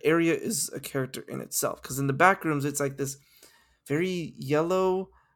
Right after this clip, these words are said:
kind of, like, it, it, it looks like an office space in, like, the seventies or sixties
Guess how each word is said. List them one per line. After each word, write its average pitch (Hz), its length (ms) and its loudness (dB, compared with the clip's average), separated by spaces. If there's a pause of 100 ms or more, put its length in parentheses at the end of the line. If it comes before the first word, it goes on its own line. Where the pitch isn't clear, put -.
(140)
kind 156 260 -4
of, 147 80 0
like, 135 420 -2
it, 127 220 -8
it, 143 160 -8 (100)
it 143 100 -4
looks 180 200 -2
like 214 120 -2
an 165 160 -2 (120)
office 156 420 -2
space 214 440 -2
in, - 180 -4
like, 135 200 -2
the 127 120 -6
seventies 165 720 -4
or 208 60 -12
sixties 208 760 -8